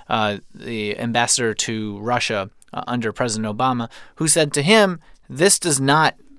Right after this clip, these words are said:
look like someone saying,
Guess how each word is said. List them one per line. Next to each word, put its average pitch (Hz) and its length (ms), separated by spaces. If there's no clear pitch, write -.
look 156 440
like 101 460
someone 135 460
saying, 117 500